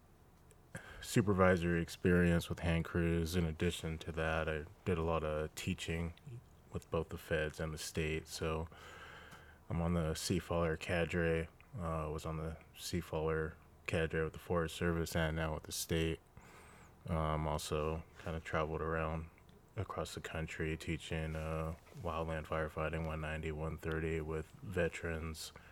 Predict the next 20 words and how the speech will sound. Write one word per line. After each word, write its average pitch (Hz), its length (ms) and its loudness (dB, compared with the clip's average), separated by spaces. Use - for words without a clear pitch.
in 82 120 2
addition 78 540 -4
to 82 520 -2
out 92 180 8
in 80 220 0
Saipan, 80 760 -2
which - 120 -10
is, 82 120 -6
uh, 78 180 -2
out 87 100 6
in 80 80 2
the 80 60 2
Mariana 80 480 4
Islands, 80 580 0
teaching 82 440 -4
their 82 220 2
firefighters 78 720 0
out 73 200 -2
there. 73 280 -2
So 80 400 -6